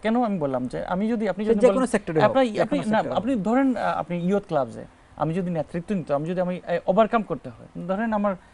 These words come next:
Speaker 1: আহ, আমার একটা badminton খেলা, ওই খেলাতে যদি আমি ভালো হতে হয় এবং উপরে একটা ভালো পজিশনে যেতাম, কিন্তু চরিত্রগত দিক থেকে কিন্তু আমি ভালো হতে হবে। ন-,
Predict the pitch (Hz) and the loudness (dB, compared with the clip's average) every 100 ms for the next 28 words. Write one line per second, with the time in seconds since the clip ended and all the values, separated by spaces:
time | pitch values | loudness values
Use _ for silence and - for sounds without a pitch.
0 | - - 165 - - - 170 170 170 139 | -14 -2 -2 0 -2 0 0 0 -4 -2
1 | 160 180 196 180 170 160 123 - _ - | 0 2 0 -4 -8 -6 -6 -8 _ -12
2 | 180 185 196 185 190 165 180 202 175 151 | -8 -2 -2 0 -4 -4 -2 -2 -2 -6
3 | 131 127 131 143 147 - - 180 180 170 | -6 -4 -4 -6 -10 -16 -10 -4 0 0
4 | 160 147 160 180 190 190 214 170 143 180 | 0 -2 -2 -2 -2 -2 -2 -4 -6 -6
5 | 220 262 359 - - - 240 226 262 247 | -6 -6 -8 -16 -18 0 0 2 0 0
6 | 240 220 226 202 208 196 156 196 202 175 | 0 -2 -4 -2 0 -2 -2 -2 -2 -2
7 | 135 120 - _ - - 175 | -4 -6 -12 _ -20 -8 -6